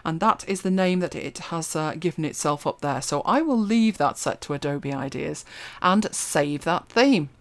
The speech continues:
Again, it takes me through to this detailed view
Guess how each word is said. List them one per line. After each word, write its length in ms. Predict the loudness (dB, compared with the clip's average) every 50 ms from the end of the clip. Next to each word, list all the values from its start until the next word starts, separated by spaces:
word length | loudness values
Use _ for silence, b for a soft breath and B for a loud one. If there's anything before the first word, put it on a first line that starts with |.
| B B B B B B B -10
Again, 400 | -2 6 8 10 10 10 8 4
it 120 | 0 -4
takes 360 | 0 0 0 0 0 0 0 0
me 80 | 0
through 280 | 0 0 0 0 0 0
to 120 | 0 -2 -2
this 160 | -2 -2 -4
detailed 720 | -4 -2 0 0 0 0 -2 -2 -2 -2 -2 -2 -2 -4
view 380 | -6 -4 -4 -4 -4 -4 -6